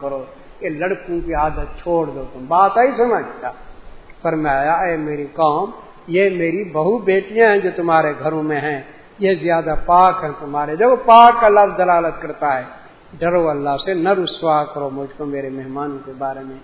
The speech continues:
کیا نہیں تم میں سے کوئی مرد سمجھدار؟ اساں تو بھلے معنی سے، تو آج کوئی بھلے معنی سے کوئی نہیں۔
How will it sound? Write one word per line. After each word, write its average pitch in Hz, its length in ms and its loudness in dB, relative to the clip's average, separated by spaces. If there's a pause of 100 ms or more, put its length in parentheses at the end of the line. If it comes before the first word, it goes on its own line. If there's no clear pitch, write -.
(500)
کیا 175 140 4
نہیں 202 400 2 (100)
تم 185 220 0
میں 175 140 -2
سے - 200 -6
کوئی 180 340 0
مرد 160 320 -2 (100)
سمجھدار؟ 156 840 -2 (720)
اساں 180 380 0
تو 208 140 4
بھلے 202 340 4
معنی 180 340 2
سے، - 180 -10 (640)
تو 175 100 0
آج 170 220 6
کوئی 175 160 -4
بھلے 196 220 6
معنی 202 300 2
سے 196 140 0
کوئی 196 200 0
نہیں۔ 151 280 -6